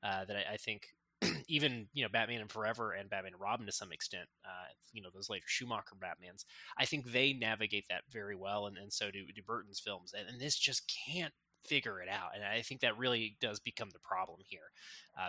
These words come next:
because it is messy and it is broken, much like Johnny Mnemonic. But I, I like that film, and the reason I like that film is it does, at the very least, feel like it has a handle on its tone. Even when four movies are happening at the same time, they, they usually are of a piece with each other.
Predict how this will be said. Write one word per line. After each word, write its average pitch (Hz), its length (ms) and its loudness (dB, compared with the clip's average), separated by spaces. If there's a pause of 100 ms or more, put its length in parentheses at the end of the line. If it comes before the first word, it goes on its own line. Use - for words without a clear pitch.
because 156 220 2
it 233 80 6
is 247 100 6
messy 98 400 2
and 123 80 2
it 147 80 4
is 131 140 6
broken, 95 420 -2
much 123 220 4
like 131 160 4
Johnny 90 260 0
Mnemonic. 71 480 -14
But 104 100 -2
I, 139 120 2 (120)
I 151 120 6
like 180 280 8
that - 220 2
film, 95 180 -6
and 98 80 -12
the 214 60 -8
reason 120 240 2
I 107 80 0
like 107 220 0
that 117 180 2
film 101 160 -6
is 95 100 -12
it 92 100 -6 (100)
does, 120 200 4
at 113 60 -4
the 104 80 -6
very 101 300 -4
least, 98 340 -6 (140)
feel 120 180 2
like 107 220 -2
it 101 40 -6
has 101 180 -2
a 98 40 -4
handle 101 380 -6
on 87 160 -8
its - 200 -10
tone. 92 460 -2 (420)
Even 156 260 4
when 127 120 2
four 175 260 6
movies 185 320 6
are 104 100 2
happening 95 380 0
at 90 100 -6
the 95 60 -8
same 92 280 0
time, 95 340 0 (380)
they, 143 180 6
they 170 60 8
usually 208 500 8
are 135 180 10
of 127 140 8
a 127 80 4
piece 147 380 2
with 117 140 0
each 101 200 0
other. 92 200 0